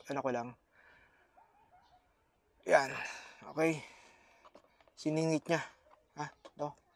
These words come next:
Okay. Siningit niya. So, so madali lang palang i-ano to. Ah, tanggalin o ikabit, no?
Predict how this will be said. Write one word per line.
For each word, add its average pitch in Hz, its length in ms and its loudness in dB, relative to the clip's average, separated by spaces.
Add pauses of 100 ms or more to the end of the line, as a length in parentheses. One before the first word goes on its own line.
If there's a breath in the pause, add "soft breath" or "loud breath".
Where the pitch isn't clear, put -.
(760)
Okay. 147 480 0 (720)
Siningit 156 480 -2
niya. 175 240 4
So, 208 400 10 (1040)
so - 160 6
madali 233 400 12
lang 233 160 12
palang 220 320 12
i-ano 185 320 12
to. 196 160 12 (640 soft breath)
Ah, 175 480 12 (480)
tanggalin 196 480 12
o 160 160 12
ikabit, 170 480 10
no? 143 160 -2